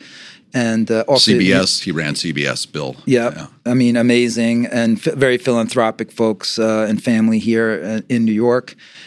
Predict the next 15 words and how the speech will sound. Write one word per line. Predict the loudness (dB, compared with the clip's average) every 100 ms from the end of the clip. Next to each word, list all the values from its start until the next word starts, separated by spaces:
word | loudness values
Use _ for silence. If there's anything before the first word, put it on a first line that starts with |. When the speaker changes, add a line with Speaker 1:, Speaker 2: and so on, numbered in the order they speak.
| -2
Speaker 1:
And | 0 2
also | 0 0
the | 0
cigars | 0 2 2 2
being | 2 2 4
made | 2 2 -2 -4
in | -2 2
the | 4
United | 2 0 -4
States | 0 0 0
was | -2
also | 0 0 -2
a | 0
very | 0 0
important, | -2 -4 -2 -4